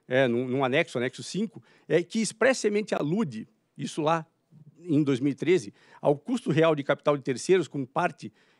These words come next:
é, da, é, constituição da rap,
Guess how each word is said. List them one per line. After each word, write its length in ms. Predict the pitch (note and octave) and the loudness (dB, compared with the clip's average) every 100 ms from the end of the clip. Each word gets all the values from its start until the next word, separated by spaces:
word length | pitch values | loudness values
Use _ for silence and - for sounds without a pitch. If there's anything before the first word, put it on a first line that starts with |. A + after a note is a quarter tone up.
| - | -4
é, 180 | A#2+ B2+ | -2 0
da, 500 | B2 C#3+ C#3+ A#2+ G#2 _ _ _ - | 2 4 4 2 -2 _ _ _ -4
é, 140 | C3+ C3 | -2 0
constituição 840 | D#3 D3 D#3 D3 B2 - C3 A#2 _ | -2 -4 -6 -8 -6 -4 -4 -4 _
da 160 | C3 A2+ | -6 -4
rap, 320 | A#2+ G3 C#3 | -2 -4 -6